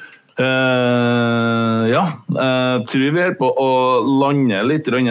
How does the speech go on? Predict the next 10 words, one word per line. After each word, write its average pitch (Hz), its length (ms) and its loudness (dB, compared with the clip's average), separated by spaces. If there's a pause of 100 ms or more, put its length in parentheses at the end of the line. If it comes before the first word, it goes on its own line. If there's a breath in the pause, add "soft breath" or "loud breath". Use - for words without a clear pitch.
der. 120 260 2 (140)
Vi 117 80 0
har, 120 180 2
eh, 120 480 0
vi 120 140 2
ble 113 160 2
en 120 560 2
veldig 131 440 2
lang 131 280 2
podd 151 320 0